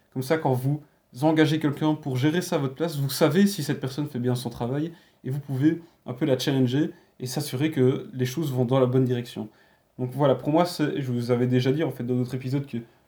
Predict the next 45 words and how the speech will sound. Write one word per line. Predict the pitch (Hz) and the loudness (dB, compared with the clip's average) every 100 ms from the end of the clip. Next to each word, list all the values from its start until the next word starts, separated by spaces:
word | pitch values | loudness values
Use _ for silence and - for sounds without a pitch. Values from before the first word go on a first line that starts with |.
| _ | _
le | 127 | 0
copywriting, | 151 139 135 131 147 143 | 0 2 2 2 2 2
la | 127 | 2
vente, | 117 135 139 | 2 0 -2
c'était | 107 117 | -6 -4
des | 117 | -4
choses | - 139 | -4 -10
qui | 131 | -10
étaient | 107 | -6
indispensables | 113 123 127 135 131 139 131 127 _ _ _ | -2 -2 -2 -6 -4 -2 -2 -6 _ _ _
quand | 131 | -2
on | 123 | 0
est | |
entrepreneur. | 120 117 127 - 147 202 - _ _ | 0 -2 -8 -4 -2 -2 -4 _ _
Mais | 120 | -6
voilà, | 113 135 165 | -2 4 4
le | 123 120 | 4 2
marketing | 127 127 127 123 | 2 0 -4 -4
aussi. | 120 - 196 | -4 -4 2
Et | 139 135 - _ _ | 4 4 -2 _ _
comme | 127 | 2
je | 135 | 2
le | |
dis, | 147 190 - _ _ _ _ _ _ _ _ | 2 -2 -4 _ _ _ _ _ _ _ _
si | - - 214 220 190 | -14 4 4 6 4
on | 160 160 | 2 4
n'apprend | 156 175 190 | 4 6 6
pas | 190 | 6
ces | 196 160 | 4 2
choses-là, | 147 127 131 185 208 _ _ _ _ _ _ | -2 0 2 2 0 _ _ _ _ _ _
on | 139 | -8
se | - | -4
retrouve | 156 190 | -2 0
dans | 170 | 2
des | 139 | 2
situations, | 131 143 - 131 131 175 | 2 -2 -2 -2 0 -4
comme | 165 123 | 0 -2
je | 117 | -2
vous | 117 | -2
ai | 131 | 0
dit, | 180 | 0
avec | 156 | 0
les | 123 117 | -2 -4
coachs | 113 131 | -4 -6
sportifs, | 131 156 - 160 - | -4 -8 -8 -14 -16